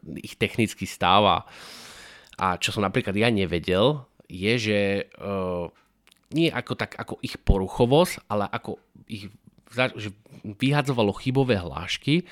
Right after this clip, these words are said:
tak tá úroveň vyhadzovania chybových hlášok sa už dostala pod úroveň priemer jednej hodiny.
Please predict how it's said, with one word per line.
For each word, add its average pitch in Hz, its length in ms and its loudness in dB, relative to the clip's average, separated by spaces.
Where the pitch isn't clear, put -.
tak - 180 -4
tá 110 160 -4
úroveň 143 460 2
vyhadzovania 120 760 -2
chybových 131 480 0
hlášok 92 520 -4
sa - 120 -6
už 95 160 -6
dostala 101 600 2
pod - 220 -2
úroveň 120 460 2
priemer 107 400 0
jednej 104 360 0
hodiny. 82 440 -4